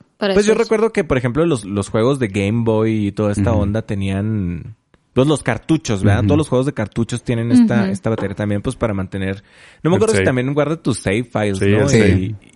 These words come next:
Speaker 4: Los cartuchos,
Speaker 2: ajá,
Speaker 4: el
Speaker 2: y,
Speaker 4: save.
Speaker 2: y, y el reloj y todo ese desmadre.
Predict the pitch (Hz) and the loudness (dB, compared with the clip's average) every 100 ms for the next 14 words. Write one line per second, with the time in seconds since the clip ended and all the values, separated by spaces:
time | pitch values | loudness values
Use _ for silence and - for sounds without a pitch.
0 | _ - 107 - 104 113 104 - 104 95 | _ -4 -2 -2 0 0 2 0 0 0
1 | 101 104 - - 110 113 - - 113 98 | -2 -4 -12 -10 -6 -4 -6 -4 -2 0
2 | 98 90 92 - - 107 117 98 92 90 | -2 -2 -4 -6 -6 -2 -2 -2 -6 -6
3 | 95 | -8